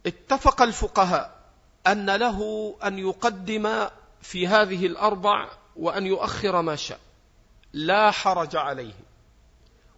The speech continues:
ولكن الأكمل والأولى والأفضل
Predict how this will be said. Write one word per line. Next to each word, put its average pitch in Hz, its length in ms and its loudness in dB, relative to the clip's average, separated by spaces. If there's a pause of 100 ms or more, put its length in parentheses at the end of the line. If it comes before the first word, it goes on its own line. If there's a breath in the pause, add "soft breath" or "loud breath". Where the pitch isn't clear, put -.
ولكن 202 800 0
الأكمل 190 840 -2 (1000)
والأولى 185 920 2 (720)
والأفضل 226 840 0